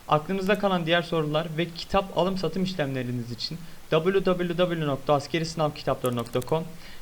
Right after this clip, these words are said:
veya ekranda bulunan sosyal medya hesaplarımız veyahut da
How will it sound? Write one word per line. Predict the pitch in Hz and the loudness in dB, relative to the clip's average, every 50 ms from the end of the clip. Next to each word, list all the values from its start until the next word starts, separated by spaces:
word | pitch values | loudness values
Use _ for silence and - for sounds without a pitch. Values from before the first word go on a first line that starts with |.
| - - - | -12 -2 4
veya | 160 175 190 185 180 196 202 - - | 4 6 6 6 4 2 -2 -4 -2
ekranda | - 147 - - 180 180 185 190 170 | -2 -2 2 2 2 2 2 2 0
bulunan | 170 165 151 135 123 | 0 0 0 0 -2
sosyal | 123 - 147 139 139 - 185 190 196 | 0 -2 -2 -2 0 0 0 0 2
medya | 196 196 190 180 190 190 | 0 0 0 2 2 2
hesaplarımız | 185 190 185 180 180 - 175 175 180 185 185 185 - - - - - - | 2 2 0 0 2 0 0 0 0 -2 -4 -4 -6 -10 -12 -12 -2 4
veyahut | 170 190 208 208 202 190 185 185 - | 6 6 8 8 6 4 0 -2 0
da | - 190 196 | 0 0 0